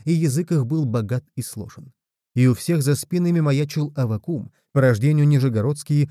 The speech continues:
но по содеянному сибирский и северный человек, в любом случае никак не московский. Во второй половине восьмидесятых и далее, когда Запад раскрыл России свои объятия, яростный враг латинства Аввакум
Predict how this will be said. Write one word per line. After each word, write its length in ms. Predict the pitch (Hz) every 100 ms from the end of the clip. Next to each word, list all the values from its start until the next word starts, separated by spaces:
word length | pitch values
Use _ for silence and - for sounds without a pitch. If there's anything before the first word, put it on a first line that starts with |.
| _
но 180 | 135 185
по 100 | 170
содеянному 800 | 151 151 113 175 170 156 151 151
сибирский 800 | 143 - 143 127 170 - - 143
и 40 | 143
северный 500 | - 156 143 139 135
человек, 540 | - 120 123 147 - _ -
в 60 |
любом 320 | 131 135 143 156
случае 460 | - 185 - 165
никак 400 | 156 151 147 139 -
не 140 | 127
московский. 760 | 117 110 - - - - - 143 _ _ _ _ _ _
Во 160 | 117 131
второй 300 | - 156 196
половине 340 | 170 170 190
восьмидесятых 840 | 175 156 160 147 143 175 165 131 -
и 80 | 117
далее, 480 | 107 180 123 110 104
когда 280 | 120 117
Запад 400 | 120 117 147 147
раскрыл 480 | 139 131 - 131 151
России 380 | 127 117 135 143
свои 300 | 123 110 107
объятия, 580 | 98 101 160 147 - - _ _ _ 117
яростный 500 | 165 190 160 170 165
враг 240 | 165 -
латинства 760 | 139 147 165 175 - 151 156 151
Аввакум 760 | 151 143 131 - 180 185 165